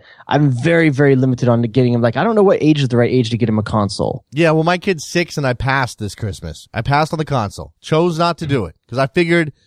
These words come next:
Speaker 2: it would be a very dark road towards a very obsessed kid. I just can't
Speaker 1: I just
Speaker 2: do it.
Speaker 1: know, I just know how much, like, StarCraft ruined my college years.
Speaker 2: <laughs> Yeah, you know, for you, StarCraft. For me, GoldenEye. Destroyed me in college.
Speaker 1: Yeah.
Speaker 2: Destroyed me.
Speaker 1: Yeah.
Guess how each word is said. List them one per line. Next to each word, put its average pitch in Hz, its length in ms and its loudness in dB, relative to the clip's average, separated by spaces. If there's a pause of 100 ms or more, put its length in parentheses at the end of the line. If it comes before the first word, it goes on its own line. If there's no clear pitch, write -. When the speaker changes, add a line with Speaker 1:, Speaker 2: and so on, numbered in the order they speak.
(260)
Speaker 2:
it 147 80 -6
would 147 120 0
be 143 160 2
a 131 40 2
very 135 240 0
dark 135 320 0
road 101 440 0 (600)
towards 127 300 0
a 120 60 -2
very 120 320 2
obsessed 120 500 -2
kid. 98 260 -2
I 131 100 0
just 147 140 -6
can't - 120 0
Speaker 1:
I - 80 0
just 311 220 0
Speaker 2:
do 202 40 0
it. 202 40 4
Speaker 1:
know, 208 120 4
I 226 120 0
just 247 220 -2
know 208 200 4
how 175 340 2
much, 160 560 0 (100)
like, 139 220 -4
StarCraft 123 760 -2
ruined 123 380 2
my 123 140 2
college 117 560 0
years. 113 460 0
Speaker 2:
<laughs> - 640 -12
Yeah, 180 140 2
you 147 160 0
know, 190 180 0 (140)
for 160 140 -6
you, 196 180 0
StarCraft. 170 540 0
For 135 80 -6
me, 156 300 -2 (340)
GoldenEye. 120 460 0 (280)
Destroyed 175 600 0
me 127 140 -4
in 104 80 -8
college. 90 300 -6
Speaker 1:
Yeah. 113 280 -4
Speaker 2:
Destroyed 208 560 2
me. 131 180 -4
Speaker 1:
Yeah. 185 120 0